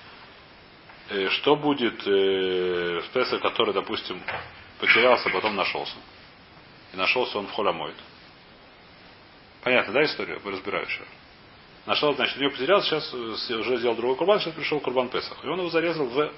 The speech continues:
Песах, в Холямоид, то есть. Если это будет кошерная жертва, то это, его за это бьют,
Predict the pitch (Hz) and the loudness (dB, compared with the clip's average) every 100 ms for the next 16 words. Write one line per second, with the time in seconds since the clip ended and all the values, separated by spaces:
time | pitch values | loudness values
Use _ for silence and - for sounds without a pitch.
0 | - 98 - - - - - 120 95 71 | -4 -4 -4 -10 -12 -6 0 0 0 -6
1 | - - - - - - - - - - | -10 -16 -18 -20 -20 -20 -20 -20 -20 -20
2 | - - 123 147 143 110 123 - 101 101 | -18 2 2 4 0 0 -2 0 0 0
3 | 90 92 120 - 160 156 151 156 175 208 | -4 -4 -4 -4 -6 -6 -4 -4 -2 0
4 | 202 196 208 208 | -2 -2 -4 -6